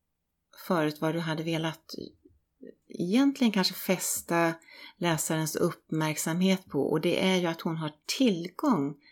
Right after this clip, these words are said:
till någonting. En, en källa, en,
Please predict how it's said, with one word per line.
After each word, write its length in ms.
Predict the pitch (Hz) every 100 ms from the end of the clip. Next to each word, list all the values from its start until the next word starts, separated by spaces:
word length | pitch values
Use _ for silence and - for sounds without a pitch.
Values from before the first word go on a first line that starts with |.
| _
till 340 | - 170 143 147
någonting. 720 | 151 143 131 - - - 147 _ _ _ _ _ -
En, 100 | 151 -
en 120 | -
källa, 540 | 147 - 156 135 170 139
en, 320 | 151 151 147